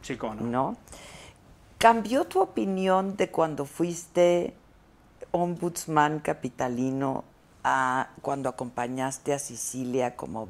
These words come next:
Speaker 2: víctima y a tantas víctimas? ¿Cambió tu, tu opinión de cómo se está manejando este asunto?
Speaker 1: Mira.
Speaker 2: ¿O cómo se estaba manejando? Porque ahorita, pues,
Speaker 1: La,
Speaker 2: está
Speaker 1: la,
Speaker 2: cerrado.
Speaker 1: cuando hicimos los diálogos en el castillo con, con Cecilia,
Speaker 2: Cecilia.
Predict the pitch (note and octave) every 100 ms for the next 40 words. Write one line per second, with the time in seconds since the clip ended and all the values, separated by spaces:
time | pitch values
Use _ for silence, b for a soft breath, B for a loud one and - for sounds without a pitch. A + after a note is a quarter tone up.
0 | - C#3 - - C#3 C3 C3 A#2+ C3 B
1 | B B - A2+ - C#3+ D#3 D#3+ D#3 D3
2 | C3 C3+ B2+ - C3+ B2+ C3 C3 B B
3 | B - D3 D3+ F#3+ G#3 C#4+ C4+ - -
4 | E3 - D#3 D3 D3+ F#3 F#3+ F#3 F3 E3+
5 | F3 F3+ E3+ D3 - E3 E3+ D#3+ - D3+
6 | D#3 D#3 - D3+ - D#3 C#3+ - - C#4+
7 | - C3 A2+ B2 - D3+ D#3 D#3+ C#3 -
8 | D#3+ D#3 C#3 A#2+ C#3 D3+ - - A#2 -
9 | - - G#2 G#2 C3 C#3 E3 C3+ B2+ B2+
10 | G#2+ A#2 A2+ B2+ - D3 C3+ C3+ C3 C3
11 | C3+ C3+ C3+ C3 F3+ F#3 B2+ C#3 D#3 D3+
12 | B2+ A#2 A2 - B2+ D3 C#3+ - - G#2+
13 | G2+ G#2 - - A2 G#2 G2+ - - -
14 | G#2 - B2+ A#2 C#3+ C#3+ C3